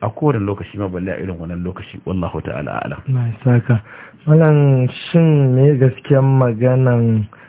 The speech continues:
Speaker 2: da ake cewa duk wanda ya yi zina saboda rashin aure, to, babu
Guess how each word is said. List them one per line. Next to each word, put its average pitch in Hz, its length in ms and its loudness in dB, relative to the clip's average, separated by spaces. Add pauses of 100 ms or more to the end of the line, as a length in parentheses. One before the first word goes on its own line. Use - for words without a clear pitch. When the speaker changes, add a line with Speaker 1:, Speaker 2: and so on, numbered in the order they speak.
(160)
Speaker 2:
da 123 180 2
ake 127 240 0 (120)
cewa 123 440 2
duk 123 160 -2
wanda 135 300 4
ya 120 100 4
yi 120 160 2
zina 117 480 2
saboda 120 400 2
rashin 117 400 2
aure, 120 460 2 (420)
to, 120 160 2
babu 120 320 0